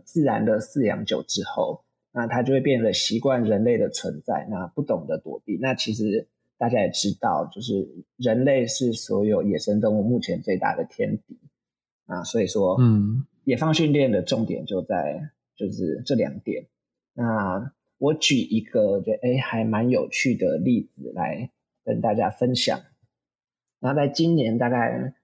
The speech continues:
Speaker 1: 五月多的时候呢，就是在金门的机场，就是机场的人员有捡到一窝蛙，那个花嘴鸭，那总共是十一只。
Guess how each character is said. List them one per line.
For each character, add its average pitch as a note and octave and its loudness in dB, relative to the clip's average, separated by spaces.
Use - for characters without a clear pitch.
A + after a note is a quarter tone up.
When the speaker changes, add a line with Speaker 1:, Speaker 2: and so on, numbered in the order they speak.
Speaker 1:
五 C#3 4
月 F3+ 4
多 E3 4
的 D3 4
时 A#2 0
候 C3+ 2
呢， G#2 0
就 A#2 -4
是 B2 0
在 B2+ 2
金 D#3+ 0
门 C#3+ 2
的 A#2 4
机 B2+ 2
场， A#2+ -2
就 A2 -4
是 G2 0
机 - 0
场 D3 2
的 A2 2
人 G#2+ 4
员 G#2+ 4
有 G#2+ 2
捡 F2+ 0
到 G#2+ 0
一 D3 4
窝 B2+ 2
蛙， C3+ 0
那 C#3 0
个 A#2+ 2
花 F3 0
嘴 A#2 -2
鸭， F#2 0
那 A#2 -2
总 G#2+ -2
共 C#3+ 4
是 A2+ 2
十 - 4
一 C3+ 4
只。 B2 2